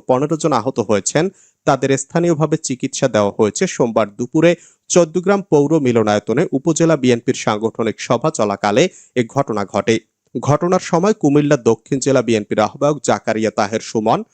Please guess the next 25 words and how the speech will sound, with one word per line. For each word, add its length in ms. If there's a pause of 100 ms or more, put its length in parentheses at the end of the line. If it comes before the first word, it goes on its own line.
(280)
সদস্য 520
সচিব 400
আশিকুর 420
রহমান 380
মাহমুদ 360
সহ 280
জ্যেষ্ঠ 400
নেতারা 340
সেখানে 300
উপস্থিত 420
ছিলেন। 340 (400)
সংঘর্ষ 580
ও 180
পাল্টাপাল্টি 640
ধাওয়ার 360
কারণে 340
বেশ 300
কিছুক্ষণ 500 (360)
ঢাকা 340
চট্টগ্রাম 480
মহাসড়কে 600
যান 240
চলাচল 420
বন্ধ 300
থাকে। 360